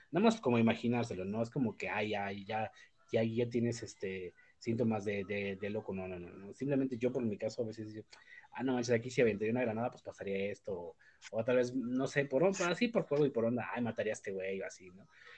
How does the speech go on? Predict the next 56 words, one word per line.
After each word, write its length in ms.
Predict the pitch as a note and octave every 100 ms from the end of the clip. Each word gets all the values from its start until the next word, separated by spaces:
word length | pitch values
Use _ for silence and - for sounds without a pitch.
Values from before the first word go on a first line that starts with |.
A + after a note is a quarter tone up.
| -
Pero 140 | A#2 C#3+
obviamente, 500 | D3 C#3+ C#3+ D3+ A#2+
pues, 160 | F#2+
nada 120 | - A2
más 160 | A2+
queda 240 | A#2 A2+ A2
como 300 | G2 F#2+ G2
en 140 | A2
una 300 | C#3 F3+ F3+
fantasía 540 | F3 F#3 F#3 F3+ G3 G3
tonta 300 | F#3+ F3+ E3
así 180 | D3+ C3+
de, 260 | G#2+ F#2+ B2+
"Ah", 180 | A#2+ - _ _
¿no? 100 | - _ - -
Pero 160 | A#2 A#2
sabes 280 | C#3 D3
que 220 | C#3 G#2+ -
cuando 260 | G2 G2
ya 140 | G2 G2
te 120 | A2+
conectas 340 | A2 A2 -
a 60 | G2
tu, 120 | - _ -
a 140 | G2
tu 160 | G2 -
control, 460 | G2 F2+ G#2 G#2+
a 80 | G2+
tu, 140 | G2 G2 -
a, 340 | G2+ F#2+ F#2 F#2+
a 100 | -
tu 100 | F#2+
juego, 320 | G#2+ G#2 A#2
pues 160 | A2 -
dices, 120 | - E3+
"Ay, 280 | F#3 G#3+
sí, 180 | - C#3+
ha-, 240 | F#3+ F#2+ - - - - _ -
haces 260 | - A2 G2+
desmadre 440 | G2 G#2+ G#2+ A2
y 80 | G2+
todo", 360 | - D3 B2
¿no? 180 | G2 C3+ _ _ _ B2+
Y 80 |
hasta 160 | C3 A#3+
ahí 100 | A#3
queda, 340 | D4 C#4 A#3
¿no? 240 | G3+ B3+ - - - -
Y 180 | C3+ D#3
es 140 | D3+
lo 80 | D#3+
mismo 300 | E3+ E3+ B2+
ahorita 280 | A#2 A#2+ B2
si 180 | - -
yo 140 | A2
m-, 200 | A2